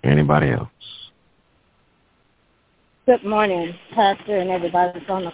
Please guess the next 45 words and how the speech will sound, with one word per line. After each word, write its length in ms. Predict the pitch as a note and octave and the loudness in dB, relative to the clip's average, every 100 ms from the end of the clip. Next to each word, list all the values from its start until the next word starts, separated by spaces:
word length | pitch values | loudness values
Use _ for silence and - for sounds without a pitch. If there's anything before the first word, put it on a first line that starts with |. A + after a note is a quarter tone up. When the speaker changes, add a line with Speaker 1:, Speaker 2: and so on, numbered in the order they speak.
| - | 0
Speaker 2:
call. 400 | F#3+ F#3 F3+ F#3+ - - - - - | 4 4 2 -4 -8 -10 -10 -4 2
Um, 260 | G#3+ F#3+ - | 2 2 4
thank 180 | B3+ C#4 | 2 4
Speaker 1:
Good 20 | |
Speaker 2:
you 40 | |
Speaker 1:
morning. 200 | D3+ D3+ | -2 -2
Speaker 2:
for 60 | G3+ | -2
that 180 | F#3+ F3 | -6 -4
word. 380 | G3 G3+ G3+ - _ - _ - - - | -2 -2 -2 -6 _ -20 _ -20 -20 -12
Thank 200 | A3 G#3 | -10 -8
you 80 | G#3+ - | -10 -8
for 100 | F#3+ | -8
that 200 | F3 G3 | -6 0
word, 340 | G3 G3 F#3+ - | 2 2 -2 -8
the 80 | E3 - | -20 -4
song 260 | G3 F#3+ | -4 -2
of 80 | F3 - | -6 -4
praise, 380 | G#3 F#3+ F#3+ F#3+ - | 0 0 0 -6 -12
and 100 | F3 | -10
for 60 | F3+ | 0
all 220 | F#3 F#3 | 2 2
of 80 | F3+ | 0
those 200 | F#3 F#3 | -2 -4
who 120 | F#3+ D#3+ | -6 -6
have 80 | - _ | -8 _
spoken. 440 | G#3+ G3 G3 F#3+ - - _ _ _ _ _ F#3 | 2 2 -4 -8 -12 -20 _ _ _ _ _ 0
I 120 | G3+ | 2
know, 380 | G3+ G3+ G3 - | 4 4 2 -2
um, 460 | F#3+ F#3 F#3 F3 F#3+ - - - _ - - - | -4 -4 -6 -10 -14 -20 -20 -20 _ -18 -18 -6
the 100 | F#3 - - | -6 -6 4
Spirit 280 | A#3+ G3+ - - | 4 4 0 -2
speaks 280 | B3 C4 - - | -2 0 -2 -4
because 280 | G3 G#3 F#3+ | -4 -4 -2
that 260 | - G#3+ G3+ | 2 4 2
was, 140 | F3+ - - - _ _ _ | -2 -6 -20 -20 _ _ _
that 80 | G#3 | -2
was 100 | G3 | 0
gonna 160 | G#3+ G#3 | -2 2
be 100 | G#3+ | 2
my 160 | G#3 G#3+ | 2 -2
testimony 680 | B3+ A#3 - F#3+ F3 E3+ | -2 -4 -6 -4 -4 -4
this 140 | E3+ F3 - | -8 -10 -8
morning 380 | F#3+ F3+ F3 D#3+ | -4 -4 -4 -6
of 200 | F3 F3 | -4 -4
how 500 | F#3+ F#3+ F3+ F3 | 2 4 4 2